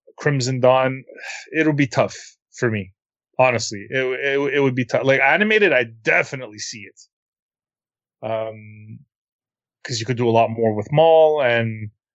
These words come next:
um, you know, there's a lot of other through lines, uh, through the, through the stories. But, uh, if you're gonna do a big screen thing, I think you kinda need,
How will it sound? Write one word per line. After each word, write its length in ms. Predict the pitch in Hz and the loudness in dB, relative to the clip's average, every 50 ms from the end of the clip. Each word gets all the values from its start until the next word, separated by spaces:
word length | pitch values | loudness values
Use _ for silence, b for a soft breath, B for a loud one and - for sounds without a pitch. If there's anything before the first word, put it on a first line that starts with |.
| _ _ _ _ _ _ _ _ _ _ _ _ _ _ _ | _ _ _ _ _ _ _ _ _ _ _ _ _ _ _
um, 320 | - 117 113 120 123 127 127 - - - 123 - _ _ _ _ | -12 -12 -10 -10 -12 -12 -16 -16 -18 -18 -20 -20 _ _ _ _
you 100 | - 139 | -4 -2
know, 100 | 127 120 113 | -2 0 0
there's 160 | 113 110 113 | 0 0 2
a 60 | 123 | 2
lot 140 | 117 117 113 | 4 4 4
of 120 | 110 107 | 4 2
other 200 | 131 131 123 113 | 0 0 0 0
through 280 | 110 - - 127 123 113 | -2 -4 -2 2 2 4
lines, 540 | 110 110 107 110 110 107 104 - - - _ _ _ _ - 135 | 4 4 4 2 0 -4 -6 -8 -12 -16 _ _ _ _ -8 -8
uh, 240 | 120 120 120 120 117 120 | -6 -6 -6 -8 -8 -8
through 120 | - 131 120 | -6 -4 -4
the, 180 | 120 107 107 - | -4 -4 -6 -6
through 140 | - 127 120 | -4 -2 -2
the 80 | 113 | -2
stories. 580 | 110 - - 131 123 120 110 107 104 - - - _ | 0 2 4 6 6 6 6 2 0 -4 -8 -10 _
But, 300 | - 123 113 117 - - | 0 0 0 0 0 2
uh, 480 | 117 113 113 110 110 110 107 107 110 107 - | 4 4 6 6 4 4 2 0 0 -2 -2
if 180 | 123 113 - | -4 -4 -2
you're 80 | 135 127 | -2 0
gonna 200 | 113 139 139 131 | 0 2 0 2
do 180 | 127 127 139 135 | 2 2 4 4
a 60 | 123 | 4
big 280 | 113 113 135 139 127 | 2 2 -2 0 0
screen 340 | - - - 151 143 139 131 | -2 -2 0 0 0 0 0
thing, 320 | 123 - 151 147 147 139 135 | -2 -2 -2 0 0 0 -2
I 80 | 120 | -2
think 220 | 110 - 156 120 - | -2 -4 -8 -8 -8
you 60 | 127 | -10
kinda 420 | - - 127 131 139 143 135 127 | -8 -6 -2 0 0 0 0 -2
need, 400 | 127 131 139 147 139 131 127 120 | -4 -4 -6 -6 -6 -6 -6 -8